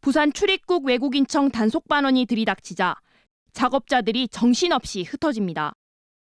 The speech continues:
십 미터 높이의 철제 구조물을 올라가기도 합니다. 불법 체류자 단속에 나선 겁니다. 이 과정에서 불법 체류자 서른네 살 베트남인 진반 리우 씨는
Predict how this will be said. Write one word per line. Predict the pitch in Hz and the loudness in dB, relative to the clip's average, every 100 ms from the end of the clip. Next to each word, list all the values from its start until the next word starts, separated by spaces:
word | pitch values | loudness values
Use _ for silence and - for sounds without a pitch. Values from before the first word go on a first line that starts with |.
| _ | _
십 | - 415 | -4 2
미터 | 359 349 339 370 285 | 4 4 2 2 2
높이의 | 262 - 240 285 190 | 0 0 0 0 -2
철제 | - 392 381 370 | -2 -2 0 0
구조물을 | 302 269 247 208 | 0 2 2 2
올라가기도 | 208 247 269 247 208 196 | 2 2 2 0 -2 -2
합니다. | 170 165 170 156 _ _ _ _ _ _ - | -4 -4 -4 -6 _ _ _ _ _ _ -2
불법 | 277 320 320 | 0 2 -2
체류자 | - 311 277 269 262 | 0 -2 0 0 0
단속에 | 233 233 285 254 | 0 0 0 -2
나선 | 196 190 269 | -2 0 0
겁니다. | 240 185 156 147 - _ _ _ _ _ _ | 0 -2 -6 -8 -10 _ _ _ _ _ _
이 | - | -2
과정에서 | 233 302 302 269 262 285 269 | 2 2 2 2 2 0 0
불법 | 254 233 302 | 0 0 -2
체류자 | - 302 269 262 269 | -2 -2 0 0 0
서른네 | - 359 330 320 | -2 -2 0 0
살 | 294 277 | 0 -2
베트남인 | 240 - 254 226 226 214 | -2 0 2 2 2 0
진반 | - 247 269 262 | 2 2 4 2
리우 | 220 | 2
씨는 | - 185 196 | -2 -4 -4